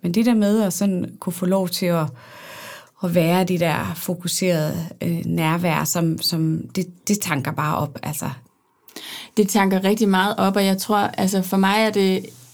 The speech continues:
Speaker 2: jeg bliver ved med at, i, i mit hoved at vende tilbage til ordet balance, ikke? Fordi det er jo det der med, hvis vi, hvis vi på et eller andet tidspunkt oplever, nu er der noget, der larmer tilpas meget i den ene eller den anden retning, så er det jo at finde ud af, hvad er det for en, en knap,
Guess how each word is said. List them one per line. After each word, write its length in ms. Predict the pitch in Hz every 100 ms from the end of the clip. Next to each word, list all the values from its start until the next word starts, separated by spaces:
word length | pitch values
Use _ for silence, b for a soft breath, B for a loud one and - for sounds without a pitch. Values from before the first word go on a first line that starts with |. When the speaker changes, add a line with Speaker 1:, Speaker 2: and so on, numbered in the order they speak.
| _
Speaker 2:
jeg 100 | 202
bliver 140 | 202 208
ved 120 | 226
med 100 | 233
at, 160 | 208 180
i, 120 | 175
i 140 | 170
mit 240 | 185 190 220
hoved 220 | 220 208
at 60 | 214
vende 140 | 180 180
tilbage 300 | 190 196 220
til 120 | 220
ordet 300 | 220 226 202
balance, 600 | 196 190 190 254 285 226
ikke? 140 | 226 226
Fordi 260 | - 214
det 140 | 202 214
er 140 | 226
jo 60 | 240
det 140 | 233 220
der 120 | 220
med, 280 | 214 214 220 B B B B
hvis 240 | 208 196
vi, 240 | 208 202 -
hvis 260 | 190 196 208
vi 120 | 196 - _
på 80 | 220
et 100 | 240
eller 160 | 240
andet 180 | 220 226
tidspunkt 400 | 226 220 208 196
oplever, 360 | 202 220 196 190
nu 100 | 208
er 40 |
der 80 | 220
noget, 240 | 202 214
der 80 | 226
larmer 560 | 185 180 180 208 247 202 -
tilpas 400 | 202 214 220 214
meget 300 | 214 214 220
i 40 |
den 160 | 196 196
ene 180 | 208 226
eller 140 | 190
den 100 | 185
anden 200 | 190 208
retning, 380 | 202 208 196 190
så 80 | 208
er 80 |
det 80 | 214
jo 60 | 220
at 60 |
finde 180 | 196 208
ud 60 | 220
af, 180 | 214 208
hvad 140 | 202
er 40 |
det 120 | 202 226
for 100 | 196
en, 200 | 190 190 -
en 200 | 196 190
knap, 320 | - 196 208